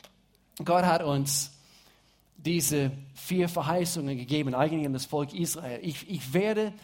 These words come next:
euch befreien und ich werde, ich werde euch zu meinem Volk machen. Ich werde euer Gott sein.“ Und, und so anhand von dem, wir dürfen diesen Gott kennen. Er ist nicht mit Abstand zu genießen,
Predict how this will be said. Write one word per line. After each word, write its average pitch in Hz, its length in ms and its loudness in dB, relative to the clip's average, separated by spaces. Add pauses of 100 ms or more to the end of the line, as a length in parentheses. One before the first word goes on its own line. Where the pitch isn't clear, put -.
(100)
euch 170 300 0
befreien 147 760 -2
und 135 140 -2
ich 139 160 -2
werde, 170 320 2 (520)
ich 175 200 0
werde 190 200 4
euch 180 180 2
zu 170 120 -2
meinem 170 260 2
Volk 170 400 0
machen. 135 380 0
Ich 185 300 -2
werde 185 260 2
euer 165 260 0 (220)
Gott 147 300 -2
sein.“ 110 380 -2 (840)
Und, 151 400 0
und 180 100 -4
so 175 100 -2
anhand 175 280 0
von 180 80 0
dem, 165 160 -2
wir 143 80 -2
dürfen 190 340 -6
diesen 160 340 -4
Gott 156 420 -8
kennen. 135 360 -2 (640)
Er 156 120 0
ist 170 120 0
nicht 196 340 0 (200)
mit 160 240 0
Abstand 160 760 0 (340)
zu - 180 -2
genießen, 139 540 0